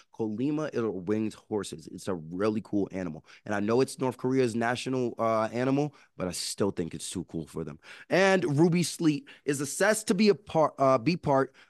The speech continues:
of the Ministry of State Security, replacing it,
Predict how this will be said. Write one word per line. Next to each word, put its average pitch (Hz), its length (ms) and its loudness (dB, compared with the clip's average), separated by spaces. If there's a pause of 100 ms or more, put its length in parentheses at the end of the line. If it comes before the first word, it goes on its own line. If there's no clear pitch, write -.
(120)
of 160 340 4
the 143 80 4
Ministry 190 800 2
of 123 140 0
State - 420 0
Security, 120 560 0 (320)
replacing 214 840 2
it, 143 220 4